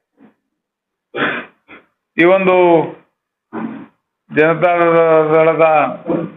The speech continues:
ಜಯಬೇರಿಗೆ ಕಾರಣರಾದಂಥ ಎಚ್ಚುಗೊಲ್ಲಹಳ್ಳಿಯ ಎಲ್ಲ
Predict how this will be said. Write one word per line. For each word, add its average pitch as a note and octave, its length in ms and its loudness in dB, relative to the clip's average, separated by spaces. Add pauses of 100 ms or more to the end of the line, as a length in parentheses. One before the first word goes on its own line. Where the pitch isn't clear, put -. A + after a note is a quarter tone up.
(1400)
ಜಯಬೇರಿಗೆ E3+ 720 2 (1160)
ಕಾರಣರಾದಂಥ D#3+ 760 0 (1900)
ಎಚ್ಚುಗೊಲ್ಲಹಳ್ಳಿಯ D#3+ 840 0 (1500)
ಎಲ್ಲ D#3+ 260 0